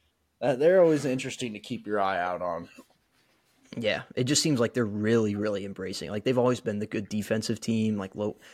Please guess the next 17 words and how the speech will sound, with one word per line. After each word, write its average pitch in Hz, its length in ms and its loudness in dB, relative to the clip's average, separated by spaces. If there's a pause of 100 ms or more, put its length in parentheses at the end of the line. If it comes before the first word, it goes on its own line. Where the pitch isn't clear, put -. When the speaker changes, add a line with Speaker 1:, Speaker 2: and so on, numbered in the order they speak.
Speaker 2:
they're 135 100 -2
kinda 196 180 0
like 147 200 4
the - 140 -4
Iowa 107 480 -8 (140)
of - 160 -4
college 98 320 -6
basketball, 104 520 -2
if - 120 -10
you 104 80 -4
will. 101 260 -4 (380)
Speaker 1:
Yeah. 151 380 4
Speaker 2:
Um, 98 160 -4 (840)
like, 127 180 2
where 127 80 4
they 135 140 8
win 120 400 4